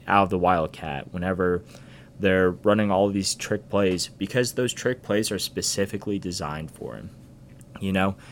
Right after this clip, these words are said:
he might put up forty points one week, and then the next week he'll go have one reception for six yards and zero touchdowns,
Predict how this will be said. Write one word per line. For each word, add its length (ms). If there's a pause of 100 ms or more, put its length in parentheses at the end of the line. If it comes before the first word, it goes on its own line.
(100)
he 100
might 200
put 100
up 140
forty 320
points 400
one 180
week, 320
and 100
then 120
the 80
next 280
week 200
he'll 120
go 340
have 240
one 200
reception 540
for 160
six 320
yards 260
and 100
zero 220
touchdowns, 640